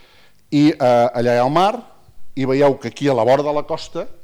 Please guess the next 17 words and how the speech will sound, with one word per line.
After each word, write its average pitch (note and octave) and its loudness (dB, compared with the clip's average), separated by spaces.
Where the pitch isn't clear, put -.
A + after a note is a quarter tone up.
teniu A#2+ -6
un C3 -6
color C3 -2
verd C#3 -4
molt A#2+ -6
fort. - -14
Aquesta A#2 -4
imatge C#3+ -2
es B2+ -6
veu C3 2
millor, D#3 -2
això B2+ -6
és A#2 -6
la A#2+ -2
fosca, D#3 -8
eh, G#2 -10
Palamós, C3+ -6